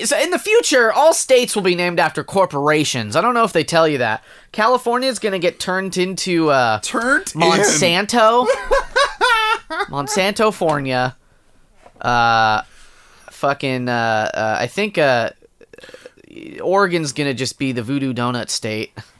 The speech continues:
Speaker 1: That's the biggest corporation I can think
Speaker 2: Viva
Speaker 1: of. Either,
Speaker 2: Monsanto
Speaker 1: either that or, what's the name of the
Speaker 2: Fornia.
Speaker 1: books-, the bookstore up there? 'Cause that'll just take over the whole state.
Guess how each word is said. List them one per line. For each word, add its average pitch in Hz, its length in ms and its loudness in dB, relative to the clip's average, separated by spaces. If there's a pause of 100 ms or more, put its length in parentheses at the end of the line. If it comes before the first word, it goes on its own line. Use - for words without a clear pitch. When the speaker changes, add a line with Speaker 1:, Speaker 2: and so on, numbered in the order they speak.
(1200)
Speaker 1:
That's - 140 -14
the 107 60 -10
biggest 104 300 -6
corporation 104 560 -6
I 104 60 -6
can 240 80 -4
think 240 280 -2
Speaker 2:
Viva 240 40 0
Speaker 1:
of. 240 260 2 (240)
Either, 247 540 2
Speaker 2:
Monsanto 208 540 2
Speaker 1:
either 240 180 4
that 220 260 4
or, 214 120 2
what's 196 300 2
the 214 140 2
name 220 120 2
of 214 40 2
the 226 80 2
Speaker 2:
Fornia. 180 80 0
Speaker 1:
books-, 185 260 -2
the 143 160 -10
bookstore 208 600 -4
up 190 120 -10
there? 202 260 -4 (800)
'Cause 180 140 -6
that'll 226 260 2
just 147 160 -6
take 127 240 -4
over 117 220 0
the 101 100 -6
whole 101 160 -6
state. - 340 -10